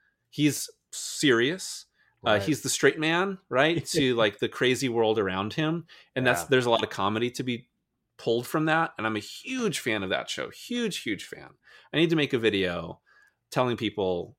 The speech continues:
Speaker 1: that they gotta get their act together
Speaker 2: They
Speaker 1: and
Speaker 2: do.
Speaker 1: watch, watch that show. Um,
Speaker 2: It
Speaker 1: again,
Speaker 2: might
Speaker 1: that's
Speaker 2: be
Speaker 1: a to-,
Speaker 2: third,
Speaker 1: topic
Speaker 2: I
Speaker 1: for another time.
Speaker 2: think it's
Speaker 1: What?
Speaker 2: the third best.
Speaker 1: Uh,
Speaker 2: Third best
Speaker 1: what?
Speaker 2: for me. I
Speaker 1: I
Speaker 2: mean, it's,
Speaker 1: mean
Speaker 2: it's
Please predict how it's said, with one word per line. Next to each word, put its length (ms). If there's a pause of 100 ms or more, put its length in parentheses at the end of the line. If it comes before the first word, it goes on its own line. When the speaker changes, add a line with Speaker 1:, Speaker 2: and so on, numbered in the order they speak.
(100)
Speaker 1:
that 120
they 60
gotta 180
get 180
their 120
act 200
together 540 (320)
Speaker 2:
They 100
Speaker 1:
and 80
Speaker 2:
do. 100
Speaker 1:
watch, 380 (120)
watch 200
that 140
show. 320 (340)
Um, 460 (840)
Speaker 2:
It 60
Speaker 1:
again, 140
Speaker 2:
might 120
Speaker 1:
that's 120
Speaker 2:
be 80
Speaker 1:
a 20
to-, 220 (180)
Speaker 2:
third, 160
Speaker 1:
topic 200
Speaker 2:
I 40
Speaker 1:
for 80
another 160
time. 140 (440)
Speaker 2:
think 140
it's 120
Speaker 1:
What? 100
Speaker 2:
the 60
third 400
best. 540 (1400)
Speaker 1:
Uh, 200 (200)
Speaker 2:
Third 60
best 100
Speaker 1:
what? 180
Speaker 2:
for 60
me. 260 (540)
I 40
Speaker 1:
I 40
Speaker 2:
mean, 80
it's, 100
Speaker 1:
mean 80
Speaker 2:
it's 260